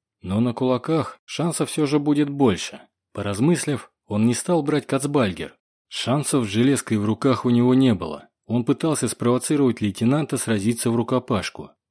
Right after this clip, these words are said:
В этом-то у демонёнка опыт был. Под всеобщими взглядами студентов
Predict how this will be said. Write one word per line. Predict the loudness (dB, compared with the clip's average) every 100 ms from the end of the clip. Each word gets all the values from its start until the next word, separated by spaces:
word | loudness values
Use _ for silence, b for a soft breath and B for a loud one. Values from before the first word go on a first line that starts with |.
| _ -14
В | 0
этом-то | 0 2 0 2
у | 4
демонёнка | 4 4 4 4 2 0 -2 -2
опыт | -4 0 0
был. | 2 0 0 -6 _ _ _
Под | -10 -8
всеобщими | 0 4 4 2 2 2
взглядами | 2 2 4 4 0
студентов | 0 -4 0 0 0 -6 -6